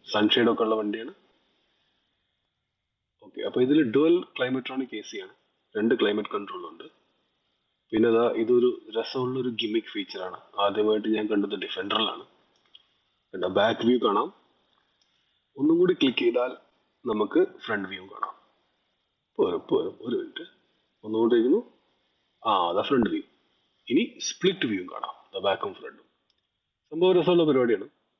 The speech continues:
ബാക്ക് വ്യൂ വളരെ യൂസ്ഫുൾ ആണ്. എത്ര കാലം വർക്ക് ചെയ്യുമെന്ന് പറയാൻ പറ്റില്ല, ടാറ്റയും മഹീന്ദ്രയൊക്കെ അല്ലേ. പക്ഷേ it's a, it's a good thing. ഓക്കെ, ക്ലൈമട്രോണിക്കിന്റെ ഡിസ്പ്ലേ വരുന്നത്,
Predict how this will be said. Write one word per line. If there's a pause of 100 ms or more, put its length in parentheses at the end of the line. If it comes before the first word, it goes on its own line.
(180)
ബാക്ക്
വ്യൂ
വളരെ
യൂസ്ഫുൾ
ആണ്. (1040)
എത്ര
കാലം
വർക്ക്
ചെയ്യുമെന്ന്
പറയാൻ
പറ്റില്ല, (520)
ടാറ്റയും
മഹീന്ദ്രയൊക്കെ
അല്ലേ. (360)
പക്ഷേ (840)
it's
a,
it's
a
good
thing. (1400)
ഓക്കെ,
ക്ലൈമട്രോണിക്കിന്റെ
ഡിസ്പ്ലേ (600)
വരുന്നത്,